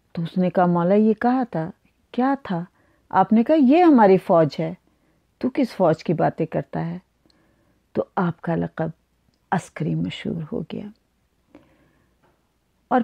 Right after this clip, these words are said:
फिर मेरे मौला को सब लोग अस्करी पुकारते थे, हसन अस्करी।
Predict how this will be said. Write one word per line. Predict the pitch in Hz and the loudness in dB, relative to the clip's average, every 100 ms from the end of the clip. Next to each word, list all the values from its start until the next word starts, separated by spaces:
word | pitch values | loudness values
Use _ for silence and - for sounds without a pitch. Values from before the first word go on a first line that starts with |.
| - | 0
फिर | 294 311 - _ _ _ _ _ 214 | 0 2 -2 _ _ _ _ _ 2
मेरे | 208 196 | 4 4
मौला | 190 190 185 | 4 4 2
को | 180 185 | 0 -8
सब | - - 214 165 | -10 0 0 2
लोग | 156 151 160 - _ _ _ _ - | 0 0 -2 -10 _ _ _ _ -6
अस्करी | 170 - 151 151 | -6 -6 -4 -4
पुकारते | - 151 175 170 - 156 - | -6 -10 -8 -10 -10 -14 -12
थे, | 170 - | -16 -6
हसन | 170 - - 254 - | -6 -4 -8 -8 -8
अस्करी। | 170 - - - | -8 -8 -12 -10